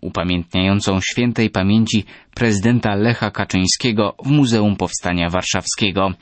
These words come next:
„Powstanie Warszawskie to data, która powinna wbić się w pamięć wszystkich Polaków”, mówiła. Wiceminister Piotr Stachańczyk po kilkunastu latach pracy odchodzi z resortu spraw wewnętrznych.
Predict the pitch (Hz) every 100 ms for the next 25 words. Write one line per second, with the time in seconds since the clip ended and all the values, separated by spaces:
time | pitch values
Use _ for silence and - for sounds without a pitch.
0 | - - - - - - 107 98 - 139
1 | 104 85 95 101 131 117 - 127 117 107
2 | 98 95 117 123 156 - - 120 107 107
3 | 101 120 120 117 95 95 120 131 - 127
4 | - 113 117 110 - 95 90 - 95 -
5 | 104 110 107 107 98 - - 107 92 76
6 | 67 - - - - - - - - -
7 | - - - - - - 131 151 143 147
8 | 165 - 156 127 160 160 147 139 - 120
9 | - 147 123 101 95 - 98 92 117 104
10 | - 113 127 - 123 107 117 120 - -
11 | 120 127 165 131 - 127 135 110 107 -
12 | 127 120 127 - 113 107 98 101 110 120
13 | 131 110 - 104 98